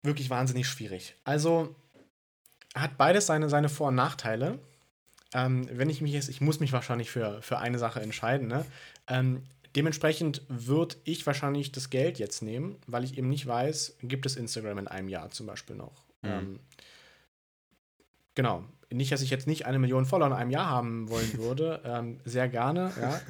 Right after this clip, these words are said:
Speaker 1: Kommt alle her, abonniert meinen Channel. Ähm, ähm, genau, deswegen, allein aus diesem Grund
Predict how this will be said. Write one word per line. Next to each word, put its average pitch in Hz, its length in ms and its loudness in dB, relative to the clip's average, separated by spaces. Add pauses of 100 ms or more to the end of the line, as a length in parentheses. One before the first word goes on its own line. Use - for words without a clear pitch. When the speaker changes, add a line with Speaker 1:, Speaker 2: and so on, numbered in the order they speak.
Speaker 1:
Kommt 147 200 0
alle 127 160 0
her, 139 280 0
abonniert 135 420 2
meinen 127 240 2
Channel. 160 500 -2
Ähm, 143 400 2 (600)
ähm, 131 320 -12 (280)
genau, 127 320 2
deswegen, 131 680 2
allein 135 260 2
aus 131 160 0
diesem 156 300 2
Grund 135 360 2